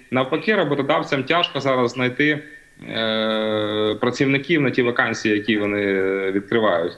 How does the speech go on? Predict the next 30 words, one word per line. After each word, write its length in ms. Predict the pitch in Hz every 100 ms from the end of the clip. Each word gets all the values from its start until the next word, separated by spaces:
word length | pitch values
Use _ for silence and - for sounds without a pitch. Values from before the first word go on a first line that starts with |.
| - - - - _ -
Е, 180 | 101 98
тому 320 | 98 139 190
я 140 | 196
прогнозую, 600 | 196 180 180 170 214 240 185
що 140 | 160
найближчим 540 | 156 147 180 180 165
часом 440 | 156 180 196 175 147
буде 420 | 156 165 160 151
підвищуватися 840 | - 135 165 208 - 165 147 143
заробітна 460 | 131 143 143 139 139
плата 280 | 139 113 107
в 80 | 98
Україні. 400 | - 98 87 78 - _ _ _ _ 95
Бо, 460 | 98 127 135 131 - -
очевидно, 540 | 120 147 165 190 175
людей, 520 | 147 160 165 165 170
людей 320 | 139 135 165 175
не 100 | 156
влаштовує, 720 | 147 - 175 180 160 151 147 - - _ -
м, 300 | 113 113 110
заробітна 480 | 135 143 143 - 147
плата, 340 | 170 202 180
яка 200 | 127 156
виросла 380 | 151 165 160 156
не 100 | 156
так 220 | 151 196
суттєво, 520 | - 175 170 196 202 147
як 140 | 131
активність 440 | - 151 143 127
роботодавців. 720 | 127 117 120 107 82 80 -